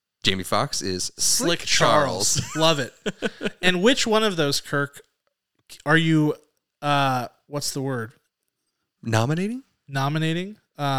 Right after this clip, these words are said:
Speaker 1: Um, offering? Uh,
Speaker 2: something.
Speaker 1: accol-,
Speaker 2: Adorning?
Speaker 1: accolading? Ooh,
Speaker 2: Adorning?
Speaker 1: adorning.
Speaker 2: I don't know if
Speaker 1: Okay.
Speaker 2: that's right. The w-, award of And the Oscar Goes To.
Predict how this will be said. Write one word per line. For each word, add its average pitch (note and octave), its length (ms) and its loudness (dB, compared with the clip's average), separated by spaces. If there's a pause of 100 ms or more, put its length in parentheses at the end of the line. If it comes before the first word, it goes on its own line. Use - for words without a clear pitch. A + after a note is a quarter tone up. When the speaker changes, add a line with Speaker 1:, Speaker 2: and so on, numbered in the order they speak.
(160)
Speaker 1:
Um, G#2+ 260 -12
offering? F#3 600 -2
Uh, A#2+ 1300 -12
Speaker 2:
something. E3+ 360 2
Speaker 1:
accol-, D#3 180 2
Speaker 2:
Adorning? E3+ 500 6
Speaker 1:
accolading? A#3 60 -6 (100)
Ooh, D3 120 0
Speaker 2:
Adorning? D3 360 4
Speaker 1:
adorning. D#3 600 -2
Speaker 2:
I C#3+ 120 4
don't C#3+ 140 4
know C3 60 2
if B2+ 80 0
Speaker 1:
Okay. - 40 -2
Speaker 2:
that's C3+ 180 0
right. B2 220 -2 (300)
The D3+ 440 2 (400)
w-, C#3+ 260 -4
award C#3+ 600 -2
of C3 380 -4
And C#3+ 160 -2
the C3+ 120 -2
Oscar C3 300 -4
Goes B2+ 260 -6
To. - 120 -14